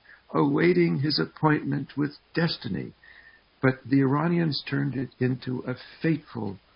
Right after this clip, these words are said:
result because they pulled bin Laden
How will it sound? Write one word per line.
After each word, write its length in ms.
result 600
because 360
they 120
pulled 420
bin 220
Laden 380